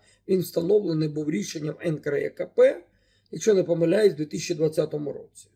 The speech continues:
Це абсолютно законно. Тобто є закон, є порядок. Тарифи до, е, К П Полтава Теплоенерго були затверджені далеко,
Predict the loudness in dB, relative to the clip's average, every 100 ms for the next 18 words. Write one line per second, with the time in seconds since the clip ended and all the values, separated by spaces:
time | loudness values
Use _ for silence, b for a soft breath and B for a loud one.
0 | _ 0 0 0 -2 -2 -4 -10 -12 -18
1 | _ _ _ _ _ _ _ _ -4 0
2 | 4 2 2 2 4 4 0 0 0 -2
3 | -8 -8 -10 -10 _ _ _ _ _ _
4 | _ 0 4 6 4 2 6 10 10 8
5 | 2 0 -6 -16 -10 4 6 6 0 -8
6 | _ _ _ _ -12 -2 0 2 2 2
7 | 4 6 6 4 2 4 4 4 0 0
8 | 0 2 2 2 0 -2 -2 0 0 -2
9 | -6 -8 -10 b b _ -2 4 8 8
10 | 8 6 4 -2 -14 -14